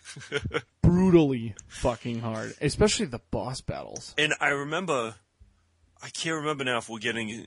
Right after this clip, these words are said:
Speaker 1: into the dual, eh, dual analog era? I can't remember, but I remember the
Speaker 2: Oh,
Speaker 1: controls being a little
Speaker 2: DualShock?
Speaker 1: Yeah, I remember the controls being a little weirder or tougher.
Speaker 2: Yes, DualShock is utilized now.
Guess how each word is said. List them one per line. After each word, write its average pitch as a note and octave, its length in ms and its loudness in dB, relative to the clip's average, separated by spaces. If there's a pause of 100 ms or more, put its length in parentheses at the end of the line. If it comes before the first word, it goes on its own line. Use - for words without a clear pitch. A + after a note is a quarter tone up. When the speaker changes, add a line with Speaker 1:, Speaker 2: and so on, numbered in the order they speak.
Speaker 1:
into G#2+ 320 -8
the G2 180 -8 (440)
dual, A2 500 -6 (1500)
eh, B2 140 -4 (360)
dual B2+ 220 -2
analog D#3 360 2
era? E3 400 -2
I C#3 80 0
can't G#3 200 4
remember, E3+ 260 2
but B2+ 160 -4
I C3 100 2
remember D3+ 280 0
the G#3 80 8
Speaker 2:
Oh, F#3+ 240 8
Speaker 1:
controls C#3+ 360 4
being F3+ 160 6
a D3+ 40 4
little C3 160 4
Speaker 2:
DualShock? A#3 140 2 (460)
Speaker 1:
Yeah, C3+ 360 4
I D3 80 2
remember F#3 280 2
the F3+ 160 2 (160)
controls C#3 440 -2
being G#2+ 360 -4 (380)
a A2+ 40 -8
little A#2 260 -6
weirder A#2+ 600 0
or F2+ 400 -6 (100)
tougher. - 300 -4
Speaker 2:
Yes, C#3 360 2
DualShock G#3 680 2
is E3 200 0
utilized E3 600 0
now. F3+ 400 -2